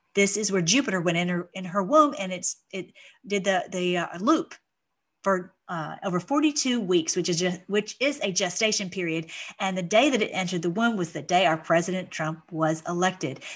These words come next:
This is the sign of the Son of Man. This is the sign of the beginning of the e-, evil being cast out, of this war. And we know we've been in a war ever since.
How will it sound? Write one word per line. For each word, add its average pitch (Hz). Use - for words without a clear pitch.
This 208
is 214
the 220
sign 160
of 175
the 180
Son 147
of 147
Man. 160
This 185
is 196
the 202
sign 208
of 175
the 180
beginning 190
of 185
the 202
e-, 208
evil 208
being 180
cast 165
out, 139
of 196
this 208
war. 180
And 185
we 202
know 208
we've 180
been 214
in 202
a 185
war 185
ever 190
since. -